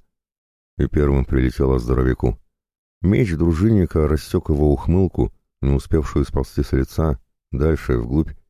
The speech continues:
через щеки, круша зубы и располовинивая язык до шейных позвонков и сквозь них, на вылет. И сразу же, не прерывая движения,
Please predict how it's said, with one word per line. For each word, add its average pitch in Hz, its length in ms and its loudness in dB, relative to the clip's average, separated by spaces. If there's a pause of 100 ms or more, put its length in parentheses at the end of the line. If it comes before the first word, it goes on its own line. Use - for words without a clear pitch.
(160)
через 67 240 -2
щеки, 65 520 -2
круша 67 380 -2
зубы 69 480 0 (180)
и 73 60 0
располовинивая 69 840 2
язык 67 400 0 (500)
до 78 140 0
шейных 76 380 0
позвонков 71 560 -2 (120)
и 80 80 0
сквозь - 340 -4
них, - 240 0 (260)
на 90 200 2
вылет. 64 320 0 (760)
И 82 60 0
сразу 90 360 0
же, 64 320 0
не 69 100 0
прерывая 67 540 0
движения, 85 580 0